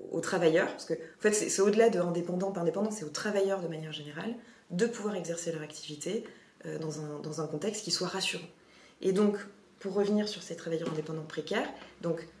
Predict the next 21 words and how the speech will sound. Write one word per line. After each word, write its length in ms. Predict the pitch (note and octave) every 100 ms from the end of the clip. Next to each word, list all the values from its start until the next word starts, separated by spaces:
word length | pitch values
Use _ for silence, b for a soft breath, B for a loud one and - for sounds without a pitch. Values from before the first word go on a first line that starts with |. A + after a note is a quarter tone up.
| - - -
pas 80 | G#3+
de 60 |
chômage, 540 | - E3+ F3 F#4+ - - -
donc, 180 | E3 -
euh, 40 |
ils 80 | F3
cotisent 320 | - E3 -
pas 100 | -
au 60 | E3+
chômage, 280 | E3+ F3 F#3
mais 60 | D3+
du 60 |
coup 120 | -
ils 80 | E3+
n'ont 60 | D3+
pas 120 | D#3
de 40 |
chômage. 420 | - D#3 F#3+ D4+ - B B B B -
Euh, 80 |
rémunération 600 | E3 A3 A#3 A3+ G#3+ G#3+ G#3+
minimum, 460 | G3+ G#3 G#3 G#3+